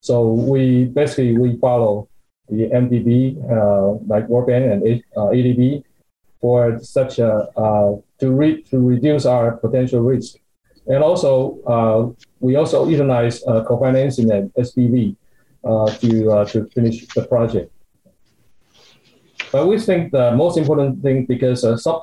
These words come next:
you know, many projects, they don't have a, a due diligence, uh, uh, right before the project. Like, uh, they, they des-,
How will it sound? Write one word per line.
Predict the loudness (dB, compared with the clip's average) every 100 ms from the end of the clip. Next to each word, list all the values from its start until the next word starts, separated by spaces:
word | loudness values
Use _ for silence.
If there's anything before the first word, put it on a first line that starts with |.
| -4
you | 0
know, | 2
many | 2 0
projects, | 0 0 0
they | 0
don't | 2
have | 0 2
a, | 2 2 0 -8 -20 -10
a | -4 -4 0
due | -2
diligence, | 2 0 0 -2 -4 -4
uh, | -2 0 -2 -6 -20 -10 -2
uh, | 0
right | 2 0 0
before | -2 0 0 0
the | 0
project. | 0 0 -2 -6 -8
Like, | -6 -6 -8 _ -20 -20 -18 -4
uh, | 0 2 2 0 -2
they, | 0 0
they | 0 0 0 -2 -6 -4
des-, | -2 -2 -6